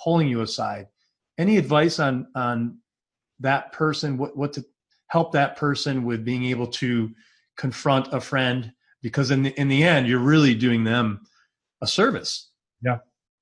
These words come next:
Speaker 2: I think having the dialogue before it happens is huge. Before I have to check you,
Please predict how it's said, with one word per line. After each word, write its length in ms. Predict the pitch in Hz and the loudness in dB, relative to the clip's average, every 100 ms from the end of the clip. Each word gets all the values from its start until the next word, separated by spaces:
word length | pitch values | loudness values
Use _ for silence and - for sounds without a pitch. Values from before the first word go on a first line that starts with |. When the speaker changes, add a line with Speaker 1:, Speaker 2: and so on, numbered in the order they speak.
| _ _ _ _ - - _ | _ _ _ _ -20 -20 _
Speaker 2:
I 180 | 143 165 | -4 -2
think 320 | 165 202 202 - _ _ _ _ _ | 2 0 0 -12 _ _ _ _ _
having 440 | - - 175 196 220 | -12 -2 0 4 4
the 100 | 151 | 4
dialogue 520 | 135 139 151 143 120 | 4 4 4 2 0
before 280 | 117 - 120 | -2 0 -2
it 40 | 110 | -2
happens 560 | 117 113 - 95 95 | -4 -4 -8 -12 -12
is 140 | 104 - | -14 -8
huge. 400 | 113 - - - _ _ _ _ _ _ _ _ 113 | -6 -6 -8 -20 _ _ _ _ _ _ _ _ 0
Before 540 | 123 160 - 160 180 | 0 0 -6 2 4
I 80 | 180 | 4
have 280 | 147 139 - | 4 0 0
to 80 | 156 | -6
check 320 | - 170 170 | -4 -4 -4
you, 220 | 208 226 | -8 -10